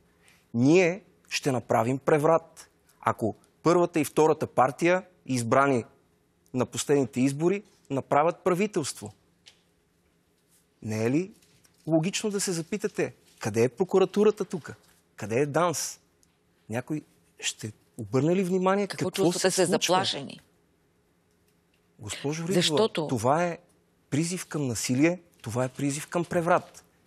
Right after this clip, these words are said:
Speaker 1: Вероятно, трябва пред нас да извадим Конституцията, за да видим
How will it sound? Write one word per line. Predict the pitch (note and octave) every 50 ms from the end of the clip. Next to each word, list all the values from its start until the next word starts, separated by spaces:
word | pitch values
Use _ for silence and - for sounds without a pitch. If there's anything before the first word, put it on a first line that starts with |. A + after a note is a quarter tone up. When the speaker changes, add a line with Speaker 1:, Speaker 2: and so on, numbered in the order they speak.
| _ _ _ _ _ _ _ _ _ _ -
Speaker 1:
Вероятно, | G#2 A2 G#2+ G#2+ A2 A2 G#2+ - C#3+ C#3 C#3+ C#3+ - - - _ -
трябва | - C#3 C3+ C#3+ D3
пред | - - C#3+ C3
нас | C#3+ D3+ D3+ C#3
да | D3 C#3+
извадим | B2+ B2 C#3 D3+ D#3+ D#3+
Конституцията, | D3 - - C#3 - - - A2+ - - C#3 - - E3 - - F#3 F#3 F#3+ F#3 _
за | E3+ D#3 D#3 D#3
да | D#3+ E3+ F3 F3 - - -
видим | B2+ C#3+ E3 E3+ F3 F3+ F3+